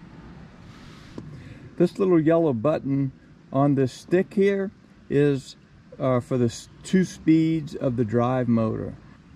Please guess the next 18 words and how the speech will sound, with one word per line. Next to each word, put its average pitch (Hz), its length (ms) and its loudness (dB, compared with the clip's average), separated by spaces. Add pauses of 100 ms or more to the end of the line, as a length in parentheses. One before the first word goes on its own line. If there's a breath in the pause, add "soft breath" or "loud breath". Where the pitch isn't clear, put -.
(160)
So 180 140 4
you 185 140 4
use 190 280 -2
the 139 140 -2
normal 135 400 2
drive 120 400 -2
when 120 180 2
you're 113 100 0
tracking 120 600 -2
and 107 100 -2
working, 120 440 -2 (240 loud breath)
but - 80 -4
when 135 140 4
you're 127 100 4
tracking 156 480 -2
to 139 80 -2
another 127 560 2
location, 123 760 0